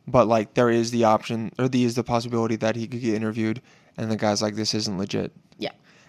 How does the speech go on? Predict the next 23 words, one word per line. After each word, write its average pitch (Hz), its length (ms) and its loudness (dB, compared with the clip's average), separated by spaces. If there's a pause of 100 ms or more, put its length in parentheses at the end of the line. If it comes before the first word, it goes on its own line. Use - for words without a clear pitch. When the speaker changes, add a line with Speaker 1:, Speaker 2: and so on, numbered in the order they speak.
Speaker 1:
And 147 120 2
then 151 100 6
if - 140 -2
that, 160 240 6
if 131 140 2
they 160 100 6
figure 226 240 0
that 131 140 6
out, 127 280 8
are - 60 0
you, 123 140 2
like, 156 240 0
banned 113 360 2
from 135 180 -6
America? 127 520 -2 (1120)
Speaker 2:
Uh, 170 60 -8
basically, 202 520 -6
it's 190 140 -10
fraud, - 380 -4 (180)
Speaker 1:
Oh, 120 200 -4
Speaker 2:
you 220 80 0
know? 180 200 -4
Speaker 1:
Jesus. - 440 -6